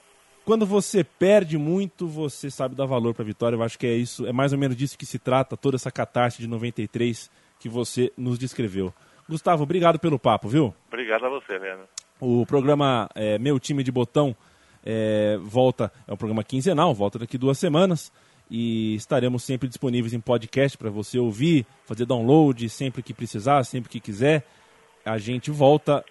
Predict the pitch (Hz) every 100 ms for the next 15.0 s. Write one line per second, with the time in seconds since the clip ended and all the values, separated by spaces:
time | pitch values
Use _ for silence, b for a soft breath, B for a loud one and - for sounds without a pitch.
0 | 120 123 127 135 143 127 123 120 - 127
1 | 117 - 120 - 202 208 - 143 123 147
2 | - 131 - _ 143 147 147 - 143 185
3 | 220 202 - 214 196 b - 202 143 165
4 | 156 b b b 117 110 123 127 123 117
5 | _ 185 196 170 165 190 135 143 170 120
6 | 131 165 175 208 185 143 b b - -
7 | 214 214 226 175 247 233 156 180 127 107
8 | 117 120 156 - 151 147 - 98 123 147
9 | - 135 135 139 - 151 117 131 131 120
10 | 110 110 117 127 107 139 - _ - 113
11 | 107 117 160 - 147 - - - 127 120
12 | 113 113 - 143 139 104 b b _ -
13 | 117 156 139 147 139 143 135 131 117 131
14 | 127 120 110 113 104 123 127 123 131